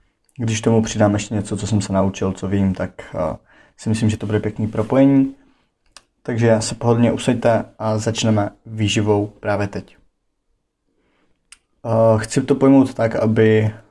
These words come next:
to bylo jednoduchý, aby to bylo co nejsrozumitelnější pro běžného člověka, který, eh, v tom není až tak zběhlej, aby si mohl prostě tady ten podcast poslechnout a dozvědět se něco novýho.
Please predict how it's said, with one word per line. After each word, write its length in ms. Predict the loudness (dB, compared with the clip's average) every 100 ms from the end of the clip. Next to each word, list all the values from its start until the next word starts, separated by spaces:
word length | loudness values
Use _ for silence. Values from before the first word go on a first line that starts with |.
| _ _ _ _
to 100 | -8
bylo 260 | 0 4 6
jednoduchý, 800 | 6 4 4 4 2 0 -2 0
aby 140 | 0
to 80 | 0
bylo 120 | 0
co 160 | 0 -4
nejsrozumitelnější 960 | -2 0 2 2 4 2 2 2 -2 -4 -14 -8
pro 120 | -2
běžného 460 | 2 2 4 2
člověka, 500 | 0 0 0 0 0
který, 460 | -6 -4 -2 0 -2
eh, 680 | -6 _ _ _ -4 -2 -4
v 120 | -4
tom 120 | 0
není 200 | 2 2
až 60 | 2
tak 140 | 2
zběhlej, 580 | 2 2 2 2 0 -2 -8
aby 140 | -12
si 160 | -4 -2
mohl 320 | 0 0 -4 -10 _ _ _ _
prostě 300 | -20 -16 -8
tady 200 | -4 0
ten 140 | 0
podcast 320 | -2 -2 -4 -2
poslechnout 640 | -4 -4 -2 -2 -2 -4 -8
a 360 | -6 -6 -6 -8
dozvědět 460 | -6 -2 -2 -2 -4
se 100 | -4
něco 220 | -4 -2
novýho. 480 | -2 0 2 2